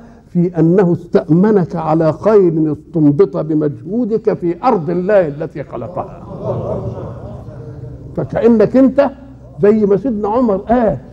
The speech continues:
سيدنا لما رسول الله صلى الله عليه وسلم سأل سيدنا أبي بكر عن المال اللي كسبه في الغنيمة،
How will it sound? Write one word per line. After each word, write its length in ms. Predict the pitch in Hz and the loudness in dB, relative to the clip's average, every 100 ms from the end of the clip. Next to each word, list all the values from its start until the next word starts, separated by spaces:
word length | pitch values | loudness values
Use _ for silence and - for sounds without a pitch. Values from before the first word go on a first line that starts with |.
| - - - - - - | -20 -20 -20 -20 -18 -10
سيدنا 260 | 127 139 139 | -8 -6 2
لما 300 | 143 151 151 | 4 4 4
رسول 340 | 147 139 147 | 2 -2 -2
الله 200 | 160 170 | 2 0
صلى 280 | 131 151 143 | 0 -2 -2
الله 320 | 139 160 147 | 0 2 2
عليه 200 | 139 160 | 4 4
وسلم 480 | 147 135 185 170 - - - - - | 4 2 0 0 -4 -10 -20 -20 -6
سأل 340 | - 220 170 139 | -2 -2 -4 -6
سيدنا 500 | 156 175 160 147 147 | -4 -4 -2 -4 -4
أبي 140 | 135 | -4
بكر 320 | 135 190 - 147 | -2 -2 -4 -6
عن 180 | 139 143 | -2 2
المال 360 | 135 170 185 | 4 4 4
اللي 200 | 160 147 | 2 0
كسبه 280 | - - 170 | -4 -8 -6
في 80 | 165 | -4
الغنيمة، 420 | 139 147 160 | -2 2 2